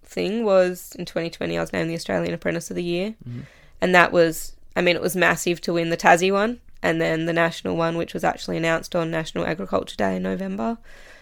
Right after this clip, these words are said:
Speaker 1: um, which obviously has led me to so many things, including probably being here today. So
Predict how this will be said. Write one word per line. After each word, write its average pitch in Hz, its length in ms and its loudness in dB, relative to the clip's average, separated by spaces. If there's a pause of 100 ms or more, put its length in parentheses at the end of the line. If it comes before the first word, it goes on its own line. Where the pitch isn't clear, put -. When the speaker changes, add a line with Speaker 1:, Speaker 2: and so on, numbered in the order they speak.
(160)
Speaker 1:
um, 170 260 2
which 165 200 0
obviously 170 400 4
has 160 100 -2
led 160 240 4
me 160 140 0
to 160 420 -2 (480)
so 196 380 8
many 165 200 4
things, 202 360 2
including 170 400 2
probably 165 260 2
being 165 260 0
here 175 140 -2
today. 190 480 -2 (240)
So 165 580 2